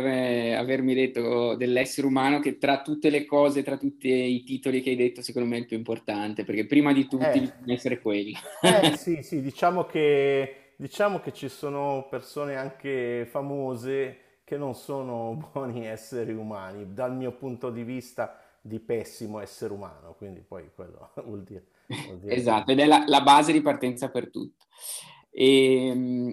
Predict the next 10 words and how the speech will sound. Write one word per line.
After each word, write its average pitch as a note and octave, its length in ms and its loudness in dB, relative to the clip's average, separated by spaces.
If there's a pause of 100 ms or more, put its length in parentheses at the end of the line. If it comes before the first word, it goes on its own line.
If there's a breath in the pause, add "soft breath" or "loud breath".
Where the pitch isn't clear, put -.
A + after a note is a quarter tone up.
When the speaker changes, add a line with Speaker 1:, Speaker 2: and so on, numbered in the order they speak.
Speaker 1:
allora, E3+ 420 6
come F#3 220 0
ci, E3 220 -2
come F3+ 280 2
ti F3 100 0
ho E3 80 6
conosciuto? B2 1040 0
Eh, C3+ 800 4 (140)
era C3+ 540 6
l'anno A#2+ 920 2